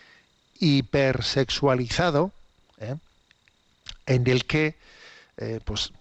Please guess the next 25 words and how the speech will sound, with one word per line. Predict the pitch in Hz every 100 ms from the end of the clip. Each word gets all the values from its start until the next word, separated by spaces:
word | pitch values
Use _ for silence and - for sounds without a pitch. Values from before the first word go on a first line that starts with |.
| -
se | - -
intenta, | 90 - 127 107 - 131 120
¿no? | 113 131
Pues, | 120 110 -
mm, | 123 107 107 - - - -
se | -
intenta | 104 - 127 117 135
que | - 120 - -
todo | 160 147 151
tenga | - 135 131 139 156
esa | - 127 - 131
clave, | - 165 196 123 98 - _ _ _ _ _ _ _ _ -
todo | 135 135
sea | - 139
entendido | 135 127 135 127 135 139
así, | - 233 104 -
¿eh? | 135 160 - - - -
Es | 139 123
una | 151 131
especie | - 139 - 147
de, | 135 131 - - - -
eh, | 127 113 110
la | 120
teoría | - 127 147 175
freudiana, | - 147 139 131 131 175 135 131 165